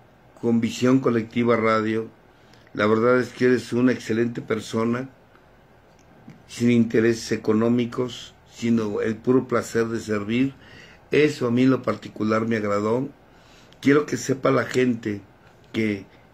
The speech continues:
ni en Visión Colectiva Radio ni en Alabanet yo recibí un quinto de ninguna transmisión, porque poca gente lo sabe. La gente tenía la idea de que yo cobraba por transmisiones.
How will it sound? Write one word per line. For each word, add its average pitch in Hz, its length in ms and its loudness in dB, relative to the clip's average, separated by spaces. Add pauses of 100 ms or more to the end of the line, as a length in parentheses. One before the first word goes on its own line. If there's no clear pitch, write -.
(140)
ni 117 140 2
en 117 100 6
Visión 131 340 0
Colectiva 135 520 0
Radio 123 360 0
ni 110 120 -2
en 110 140 -4
Alabanet 120 600 0 (360)
yo 131 140 2
recibí 131 640 0
un 160 280 2
quinto 175 460 -2
de 143 200 0
ninguna 131 500 4
transmisión, 113 600 -6 (880)
porque - 220 -2
poca 135 300 -4
gente 139 360 -2
lo 123 140 0
sabe. 139 420 0 (580)
La 120 120 -2
gente 143 320 0
tenía 143 360 4
la 143 140 2
idea 143 260 2
de 139 160 0
que 127 140 -6
yo 131 180 -2
cobraba 127 540 2 (340)
por 110 260 0
transmisiones. 113 1040 -2